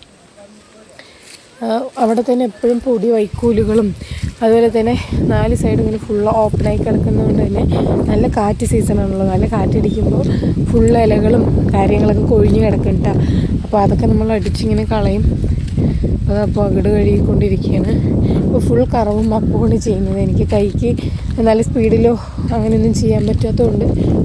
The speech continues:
അപ്പു തന്നെയാണ് കേട്ടോ പാല് കറക്കുന്നത്. കുറച്ച് ടൈം എടുക്കുന്നു മാത്രം. ടൈം എടുത്താലും മൂപ്പരാര് ഫുൾ മകളിൽ ഒരു, ഒരു തുള്ളി പാല് പോലും നിർത്താണ്ട കറന്നെടുക്കുക. കാരണം നീര്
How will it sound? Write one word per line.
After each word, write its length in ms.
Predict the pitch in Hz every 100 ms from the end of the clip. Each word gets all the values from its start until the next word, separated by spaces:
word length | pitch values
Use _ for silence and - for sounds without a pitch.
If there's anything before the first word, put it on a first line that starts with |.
| - 233
അപ്പു 200 | - 240
തന്നെയാണ് 320 | 240 220 190 -
കേട്ടോ 60 | 196
പാല് 220 | 302 208 -
കറക്കുന്നത്. 440 | 311 - 208 - 302 - - - -
കുറച്ച് 260 | - - 277 262
ടൈം 240 | 247 247 269
എടുക്കുന്നു 320 | 269 285 269 277
മാത്രം. 320 | 240 - 208 262 - - - - - - - - 208
ടൈം 200 | 185 202 226
എടുത്താലും 420 | 208 240 233 208 - - - -
മൂപ്പരാര് 480 | 240 - 226 233 240
ഫുൾ 160 | 254 220 220 233
മകളിൽ 320 | 214 214 220 226
ഒരു, 120 | 208 240 - - - 214
ഒരു 100 | 220
തുള്ളി 200 | 247 233 254
പാല് 220 | 214 214 240
പോലും 240 | 240 247 240
നിർത്താണ്ട 400 | 196 - 208 226 220
കറന്നെടുക്കുക. 640 | 202 190 214 214 - 208 202 - - - 220
കാരണം 260 | 202 226 214
നീര് 240 | 214 214